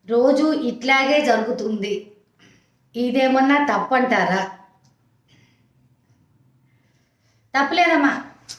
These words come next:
ఇందులో ఎలాంటి తప్పు లేదు. తప్పు ఎందుకు లేదు అంటే, ఆ, అవును,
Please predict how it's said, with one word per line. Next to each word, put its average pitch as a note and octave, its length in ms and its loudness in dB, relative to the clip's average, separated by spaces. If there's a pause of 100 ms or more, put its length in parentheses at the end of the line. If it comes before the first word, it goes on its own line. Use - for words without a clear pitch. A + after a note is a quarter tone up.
(420)
ఇందులో C#4 320 2
ఎలాంటి C4+ 720 2
తప్పు B3 160 0
లేదు. G3 280 0
తప్పు B3+ 400 -4
ఎందుకు E4+ 240 4
లేదు D#4 320 2
అంటే, D4 600 -2 (640)
ఆ, A3+ 400 2 (1500)
అవును, A#3 600 -2